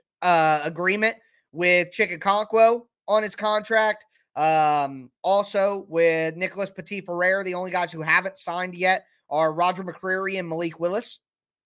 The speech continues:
So seven out of the nine Titans rookies have been accounted for. Uh, also, my last mailbag question here is from, uh, Ronald on Twitter.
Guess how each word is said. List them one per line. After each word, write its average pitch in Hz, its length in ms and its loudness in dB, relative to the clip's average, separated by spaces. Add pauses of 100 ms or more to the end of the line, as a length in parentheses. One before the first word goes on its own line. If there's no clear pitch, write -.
(360)
So 160 380 2
seven 180 340 -4
out 185 140 2
of 180 80 -6
the 180 60 -6
nine 175 240 -4
Titans 175 420 -8
rookies 180 460 -8 (480)
have 170 240 0
been 190 200 0
accounted 185 500 -2
for. 240 300 -4 (320)
Uh, 156 460 4
also, 220 680 0
my 165 240 2
last 185 400 0
mailbag 196 440 0
question 214 500 -4 (640)
here 208 400 -2 (320)
is 185 400 2
from, 190 500 0
uh, 160 520 4 (300)
Ronald 196 460 0 (760)
on 208 220 2
Twitter. 202 440 -4